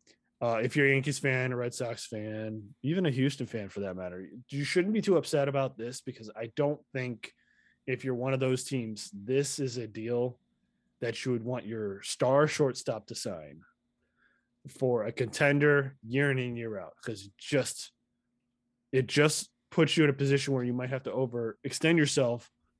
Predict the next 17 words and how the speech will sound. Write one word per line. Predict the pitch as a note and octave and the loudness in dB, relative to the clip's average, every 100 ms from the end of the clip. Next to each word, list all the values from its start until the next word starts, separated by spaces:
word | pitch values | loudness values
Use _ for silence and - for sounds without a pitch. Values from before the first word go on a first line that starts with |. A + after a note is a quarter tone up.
| _ _ | _ _
for | C#3 | 0
a | A#2+ | 0
replacement | A#2+ - D3 C#3 C3 C3+ | -2 0 2 2 -2 -2
that | F#3+ | -2
may | A#3+ | 0
not | G3+ E3+ | 0 4
be | D#3 | 2
as | B2+ - | 2 -4
good. | - - _ _ _ _ _ _ _ _ _ _ _ _ | -14 -14 _ _ _ _ _ _ _ _ _ _ _ _
And, | C#3+ C#3+ C#3 C3+ | 0 2 0 -2
and | C3 A#2+ G#2 - _ _ _ _ A#2+ | -4 -4 -6 -12 _ _ _ _ -8
I | B2+ F3+ | 0 4
don't | G#3 | 6
know | |
about | F#3+ F3+ | 8 6
you, | F#3 | 4
Chris, | D#3+ C#3+ C3+ | 0 -2 -4